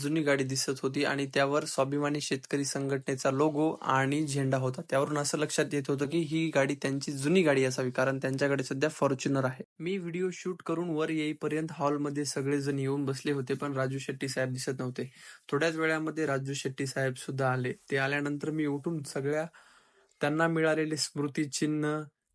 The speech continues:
त्यांचे काढलेले रेखाटन, त्यांच्या फोटोज दिलेल्या लोकांनी त्यांना, या सगळ्यांचे एक एक करून, अ, व्हिडिओ शूट करत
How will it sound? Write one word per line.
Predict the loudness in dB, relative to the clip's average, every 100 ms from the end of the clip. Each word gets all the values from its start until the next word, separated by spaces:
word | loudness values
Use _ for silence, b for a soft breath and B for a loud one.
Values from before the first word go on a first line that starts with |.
| -2
त्यांचे | -2 2 0
काढलेले | 2 2 2 0 0
रेखाटन, | 2 0 0 0 0 -2
त्यांच्या | -2 -2 0 -2
फोटोज | -2 0 0 2 0 0
दिलेल्या | 0 0 0
लोकांनी | 0 0 -2 -2
त्यांना, | -2 -2 -2 -2
या | -4
सगळ्यांचे | -4 -2 0 -2 0 -2
एक | 0 -4
एक | -4
करून, | -2 0 0 -4 b b _ _ -2
अ, | 0 2
व्हिडिओ | 2 2 0
शूट | -2 -2
करत | 0 0